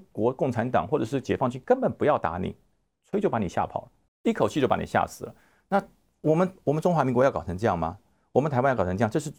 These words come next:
中国国民党要的？我相信不是。所以如果国民党的论述不变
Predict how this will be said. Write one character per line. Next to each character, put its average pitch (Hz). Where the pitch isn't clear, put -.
中 165
国 139
国 117
民 135
党 90
要 139
的？ 95
我 90
相 214
信 202
不 95
是。 -
所 -
以 156
如 131
果 113
国 117
民 151
党 95
的 87
论 156
述 113
不 82
变 90